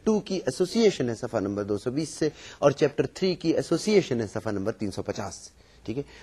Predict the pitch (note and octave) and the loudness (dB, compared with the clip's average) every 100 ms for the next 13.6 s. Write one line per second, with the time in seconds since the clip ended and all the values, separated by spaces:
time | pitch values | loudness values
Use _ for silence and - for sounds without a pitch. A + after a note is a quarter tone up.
0 | - E3+ A#3+ - E3 - G3+ - B3 B3+ | 4 4 4 2 2 4 4 4 2 6
1 | B3+ F3 B2+ A#2 G#2+ - D#3 - - B2+ | 4 4 4 6 4 2 -2 -4 -8 4
2 | F3 E3 F3 E3 D#3 D#3 D#3+ - C4+ A#3+ | 6 6 6 6 6 4 4 6 8 8
3 | D3+ B2+ A2+ B2+ - C#3+ D3+ - A3+ F#3 | 6 4 4 2 0 0 0 2 8 8
4 | - - - - - - A#2+ G2 F#2+ G#2+ | 6 -6 -20 -6 -4 -2 -2 -4 -6 -6
5 | G2+ C3+ E3+ - F3+ F#3+ E3+ D#3 C#3+ - | -4 -4 -4 -4 -2 0 0 -2 -4 -14
6 | - - _ - _ - - _ _ - | -18 -20 _ -20 _ -20 -20 _ _ -20
7 | - _ _ G3 C4 C#4 C4 F#3 - G3+ | -20 _ _ 4 6 4 4 2 2 -2
8 | - G3+ C#4+ - D4 D#3 E2+ D#2 C#2 - | 0 2 2 4 4 4 0 -6 -10 -14
9 | - B2+ C#3 D3 - - C3+ - E3+ C#3+ | 0 2 4 4 4 4 4 4 2 2
10 | - A#2+ - D3 C#3 C3+ - C3 C3 B2 | -2 -4 4 6 6 2 2 2 2 -4
11 | A2 A#2+ - B2+ - D3 G2 A#2 - A2+ | -2 -4 0 -2 0 0 0 0 -2 0
12 | C3 A2+ G#2+ A2 D3+ - B2+ D3 C#3 G3 | 2 2 -2 -4 -4 -2 -2 0 0 4
13 | A3 F#3 A2+ F2 E2 | 4 4 0 -2 -6